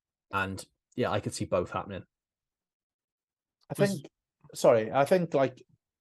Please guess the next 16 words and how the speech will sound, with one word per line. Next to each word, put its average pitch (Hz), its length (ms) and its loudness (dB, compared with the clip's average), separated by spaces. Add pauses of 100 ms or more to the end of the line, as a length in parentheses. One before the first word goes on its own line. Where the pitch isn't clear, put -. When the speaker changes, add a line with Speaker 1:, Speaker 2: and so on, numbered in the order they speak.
(260)
Speaker 2:
I 135 120 0
think 156 180 2
that 135 160 -2
touches 127 280 -4
on 123 80 -2
the 120 60 2
point 123 180 2
then 117 140 2
about 113 220 2
the 110 60 -4
booing. 107 600 -2
I 117 120 -4
think 127 380 -2 (600)
if - 180 -2
he 156 180 8
is 117 240 4